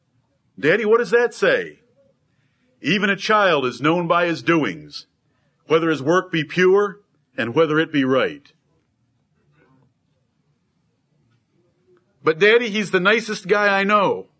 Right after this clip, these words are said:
I'm sorry, I've used it already. So was Jack the Ripper during the day.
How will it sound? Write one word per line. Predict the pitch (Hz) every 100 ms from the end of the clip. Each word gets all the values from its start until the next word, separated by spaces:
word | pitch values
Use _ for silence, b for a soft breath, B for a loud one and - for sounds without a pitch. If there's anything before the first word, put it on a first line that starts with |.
| _ _ _ _ _ _ _ _ _ _ _ -
I'm | 95
sorry, | - 123 107
I've | 101
used | 113 123 113
it |
already. | 107 104 110 87 73 _ _ _
So | - 120
was | 107 92
Jack | 110 104 104
the | 95
Ripper | 107 92
during | 85 92 90
the | 82
day. | 90 80 69